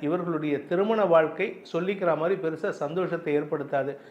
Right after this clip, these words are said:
ஆனா இந்த கடக லக்னத்துல பிறந்தவங்களுடைய ஆயுள் பாத்தீங்கன்னா, எட்டாம் இடத்து அதிபதியும்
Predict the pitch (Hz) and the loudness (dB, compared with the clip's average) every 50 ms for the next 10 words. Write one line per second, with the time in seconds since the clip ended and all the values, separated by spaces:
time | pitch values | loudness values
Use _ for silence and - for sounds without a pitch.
0 | - - - - - 139 147 180 208 202 180 170 165 151 131 - - 165 196 226 | -20 -20 -20 -10 -2 2 4 4 4 4 2 2 2 2 2 2 2 4 4 4
1 | 220 240 220 190 175 170 180 196 202 196 202 196 175 170 165 156 156 170 175 180 | 4 4 4 4 4 2 0 -2 -4 -2 -2 -2 0 0 2 0 0 2 2 2
2 | 175 170 165 160 156 151 147 143 127 117 - 123 139 175 220 247 240 226 214 190 | 2 2 2 2 2 2 2 0 0 0 2 4 6 8 8 8 6 4 2 4
3 | 160 156 160 160 - 175 156 151 143 143 170 180 147 135 139 - - 220 220 220 | 4 4 4 4 0 -4 -6 -6 -4 -4 -2 -2 -2 -2 -4 2 4 6 6 6
4 | 208 196 185 180 185 185 170 165 165 175 170 165 160 175 190 196 | 6 4 2 2 2 2 2 2 2 0 -2 -2 -2 -2 -2 -4